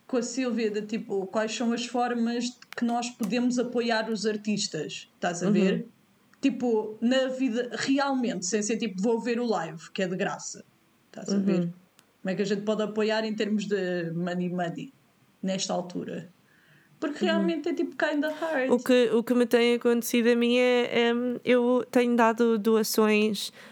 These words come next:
Speaker 2: ahm, aos professores de quem faço aulas.
Speaker 1: Sim,
Speaker 2: Estás a ver?
Speaker 1: sei.
Speaker 2: Faço, é a única coisa que eu posso ajudar.
Speaker 1: Yeah, sei-me, também tenho ido dan-, i-, ido dando um,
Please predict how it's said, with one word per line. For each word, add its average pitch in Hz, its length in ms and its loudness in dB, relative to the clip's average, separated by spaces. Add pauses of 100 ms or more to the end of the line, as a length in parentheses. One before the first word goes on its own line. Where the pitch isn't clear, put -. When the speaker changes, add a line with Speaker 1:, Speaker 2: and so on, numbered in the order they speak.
(180)
Speaker 2:
ahm, 202 520 4
aos 208 180 2
professores 196 480 0
de - 80 -12
quem 202 160 2
faço 196 320 2
aulas. 165 500 0 (140)
Speaker 1:
Sim, - 240 0
Speaker 2:
Estás 190 120 4
a - 20 4
ver? 180 120 4
Speaker 1:
sei. 202 120 0
Speaker 2:
Faço, 185 440 2
é 175 140 4
a 175 60 2
única 180 300 2
coisa 170 380 -2 (360)
que - 80 -6
eu 165 40 -2
posso 165 300 0
ajudar. 160 360 0 (520)
Speaker 1:
Yeah, 185 380 -2 (240)
sei-me, 208 420 -2
também 202 300 -2
tenho 196 280 -2
ido 180 240 -4
dan-, 180 500 -2
i-, 185 300 -4 (180)
ido 170 300 -2
dando 175 360 -2 (440)
um, 180 440 -4